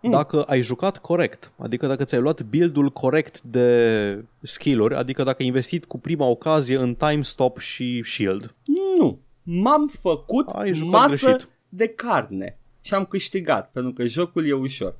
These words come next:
Speaker 2: Hai să zic de ce ar fi trebuit
Speaker 1: Mm.
Speaker 2: să faci asta și după aia te
Speaker 1: De
Speaker 2: las să
Speaker 1: ce?
Speaker 2: vorbești despre, despre Fable cât vrei. Time stop e ca să se miște foarte încet timpul și să nu
Speaker 1: Da.
Speaker 2: te poată lovi inamicii foarte ușor. Și
Speaker 1: În
Speaker 2: shield-ul e ca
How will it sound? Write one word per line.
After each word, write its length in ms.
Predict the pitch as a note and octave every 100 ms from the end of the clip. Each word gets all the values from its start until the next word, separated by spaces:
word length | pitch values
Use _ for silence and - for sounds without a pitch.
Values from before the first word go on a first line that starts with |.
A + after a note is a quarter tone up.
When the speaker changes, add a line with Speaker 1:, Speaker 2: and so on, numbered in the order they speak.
| -
Speaker 2:
Hai 160 | B2 A#2+
să 80 |
zic 240 | A2+ B2+ B2+
de 180 | A2+ A2+
ce 400 | - E3 - -
ar 120 | -
fi 100 | -
trebuit 220 | - G#2 D3+
Speaker 1:
Mm. 40 |
Speaker 2:
să 40 | B2+
faci 220 | A#2 -
asta 280 | B2 - C#3+
și 80 | B2
după 120 | C3
aia 80 | B2+
te 60 |
Speaker 1:
De 60 | B2+
Speaker 2:
las 80 | B2
să 80 |
Speaker 1:
ce? 40 | A2+
Speaker 2:
vorbești 220 | A#2 A2
despre, 200 | A#2 C3+
despre 420 | A2+ - B2 B2+ -
Fable 220 | B2+ A#2
cât 140 | A#2 G#2
vrei. 240 | G2+ A2+ _ -
Time 200 | D#3 D3
stop 340 | - A#2+ A#2
e 40 | C3
ca 140 | A#2+
să 280 | A#2 - A2+
se 140 | - A2+
miște 220 | A2+ A2+
foarte 260 | A#2 A2 A2+
încet 340 | G2+ A2+ -
timpul 420 | - G#2 G2+ G#2+
și 140 | F#2 A2
să 200 | - G#2
nu 120 | G#2
Speaker 1:
Da. 100 | C3
Speaker 2:
te 60 | C3
poată 260 | G#2+ G#2
lovi 500 | G2+ F#2+ G2+ G2 G2
inamicii 400 | G2 F#2+ F#2+ -
foarte 240 | A2 G2+ -
ușor. 380 | - F3+ A#3+
Și 280 | - - -
Speaker 1:
În 40 | F#3
Speaker 2:
shield-ul 260 | G3 D3+
e 40 |
ca 60 | G3+